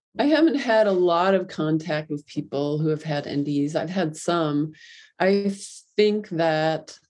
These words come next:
what I usually end up thinking is, "Oh, um, that was very similar to what I experienced here. We're just describing it differently,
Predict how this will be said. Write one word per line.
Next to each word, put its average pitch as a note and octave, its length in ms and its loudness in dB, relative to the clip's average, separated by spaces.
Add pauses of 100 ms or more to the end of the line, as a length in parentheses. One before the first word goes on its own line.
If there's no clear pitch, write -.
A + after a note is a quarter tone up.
(200)
what G3+ 240 4
I G#3 80 6
usually G#3+ 580 2
end F3+ 160 2
up D#3 140 -4
thinking F3+ 380 2
is, D#3 280 0
"Oh, F#3 300 0 (480)
um, F3 420 0 (840)
that F#3+ 360 2
was G3+ 180 2
very F#3 240 2
similar F3 720 0
to E3 560 0
what E3 180 0
I D#3+ 100 2
experienced D#3+ 680 -2
here. F#3 600 0
We're F#3 160 2
just F3+ 260 -4
describing E3 640 -4
it - 160 -8
differently, - 540 -8